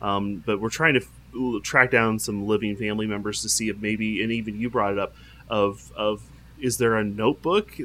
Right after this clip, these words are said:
that, you know, again, you never had anything formally published, but you may have informally written stuff down that you were planning on publishing someday. So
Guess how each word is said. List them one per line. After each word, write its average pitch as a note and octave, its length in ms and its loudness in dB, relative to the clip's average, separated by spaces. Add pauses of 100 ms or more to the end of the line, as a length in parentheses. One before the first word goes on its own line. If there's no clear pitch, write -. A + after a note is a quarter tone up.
(100)
that, C#3+ 240 2 (180)
you B2+ 160 0
know, G#2 120 0
again, C#3+ 260 6
you A#2 100 2
never B2+ 240 6
had D#3 160 6
anything D#3 320 2
formally F#3 460 6
published, G#2+ 520 0 (240)
but B2 360 8
you A#2 180 0
may A2+ 160 4
have C#3+ 220 6
informally C3+ 680 6
written A2+ 300 0
stuff A#2 340 4
down D#3+ 320 8
that G#2+ 220 2
you A2+ 100 0
were A2 80 0
planning G3+ 380 4
on G2 120 0
publishing G2 560 -2
someday. F#2+ 480 -4 (360)
So A2+ 560 8